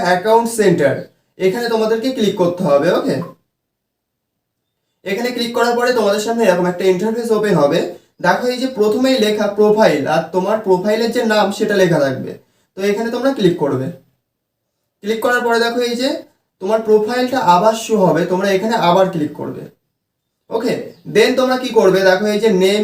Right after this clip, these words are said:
ইউজার নেম, প্রোফাইল পিকচার, অবতার, তোমাদের যেটা চেঞ্জ করবে তোমরা সেটার উপর ক্লিক করবে। যেহেতু আমরা নামটা চেঞ্জ করব, তো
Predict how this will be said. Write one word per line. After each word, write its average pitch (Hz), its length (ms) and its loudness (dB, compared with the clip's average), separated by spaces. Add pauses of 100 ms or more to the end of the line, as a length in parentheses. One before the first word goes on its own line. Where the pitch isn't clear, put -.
ইউজার 196 280 0 (100)
নেম, 214 120 0 (100)
প্রোফাইল 180 360 4
পিকচার, 214 280 -4 (160)
অবতার, 175 340 -2 (420)
তোমাদের 202 280 -2 (100)
যেটা 202 200 0 (100)
চেঞ্জ 220 180 2 (200)
করবে 214 240 2 (100)
তোমরা 156 240 0 (400)
সেটার 233 340 4
উপর 240 200 0
ক্লিক 180 260 0
করবে। 143 240 -2
যেহেতু 185 220 2 (100)
আমরা 226 120 0 (140)
নামটা 196 340 2
চেঞ্জ 226 160 -2 (100)
করব, 175 160 0 (160)
তো 196 40 -2